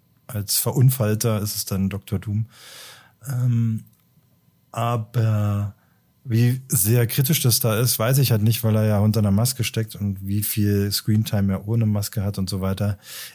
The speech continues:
Ich weiß es nicht. Ich glaub jetzt nicht, dass es einen riesen Impact macht. Ich glaub, Fantastic Four an sich ist ein cooles Franchise. Ich glaub, das macht auch nochmal einen Unterschied, weil die Filme von den Fantastic Four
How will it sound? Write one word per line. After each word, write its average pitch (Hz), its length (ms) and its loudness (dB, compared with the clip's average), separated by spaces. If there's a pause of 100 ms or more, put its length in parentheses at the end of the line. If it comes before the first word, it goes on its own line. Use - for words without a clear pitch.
Ich 131 140 2
weiß 110 200 4
es 101 100 0
nicht. 98 120 2
Ich 101 100 -2
glaub 107 220 0
jetzt - 160 0
nicht, 101 200 2
dass 95 120 0
es 98 120 0
einen 98 100 2
riesen 98 280 2
Impact 101 480 0
macht. - 400 -8 (400)
Ich 131 100 -2
glaub, 135 200 2
Fantastic 127 420 2
Four 120 220 2
an 104 100 4
sich 147 220 2
ist 143 120 2
ein 131 80 2
cooles 156 340 2
Franchise. 165 520 0 (400)
Ich - 100 -10
glaub, 110 140 0
das 131 180 0
macht 120 200 0
auch 117 100 2
nochmal 127 180 6
einen 123 100 4
Unterschied, 127 500 0 (380)
weil 110 100 0
die 101 80 2
Filme 113 320 4
von 110 140 0
den 104 120 2
Fantastic 107 480 -2
Four 107 400 -2